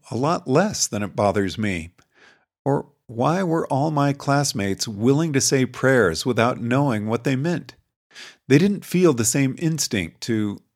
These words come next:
look to the generator. Can people learn to keep their eye on the ball, to keep their intention from going astray,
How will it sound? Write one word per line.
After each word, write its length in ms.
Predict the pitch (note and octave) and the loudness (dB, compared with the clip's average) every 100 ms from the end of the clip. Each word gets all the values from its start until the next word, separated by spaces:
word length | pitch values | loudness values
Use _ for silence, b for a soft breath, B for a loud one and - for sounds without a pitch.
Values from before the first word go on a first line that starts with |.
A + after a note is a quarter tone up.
| - | -8
look 360 | G#2 C#3 - | -2 -2 -2
to 80 | - | -6
the 120 | C#3+ | -2
generator. 760 | C3+ A2+ B2 G#2 F2 C#2+ D2+ - _ _ _ _ B B B | -2 -2 -2 -2 -4 -6 -10 -20 _ _ _ _ B B B
Can 160 | - D3+ | -4 0
people 300 | G3+ A3+ E3 | 0 0 0
learn 420 | G#2 F#2+ G2+ B2 | 2 2 2 -2
to 80 | C3 | -4
keep 240 | A2 A2+ | -4 2
their 200 | A#2+ A#2 | 4 4
eye 200 | G#2 G#2 | 2 2
on 120 | A#2 | 0
the 60 | A#2+ | 0
ball, 540 | F#2+ F#2 G2 C#3+ D#3+ _ _ - | 0 2 0 -2 -8 _ _ -8
to 80 | |
keep 240 | A2+ D3+ D3+ | -4 -2 0
their 140 | B2 | 0
intention 600 | A2 F2+ - G#2+ - C#3 | 0 -4 -6 -6 -4 -6
from 180 | A#2 A#2 | -6 -2
going 300 | G#2+ G#2+ A2 | 0 0 0
astray, 640 | G#2 - G2+ G2+ A2+ D3+ | -4 -4 0 2 0 -2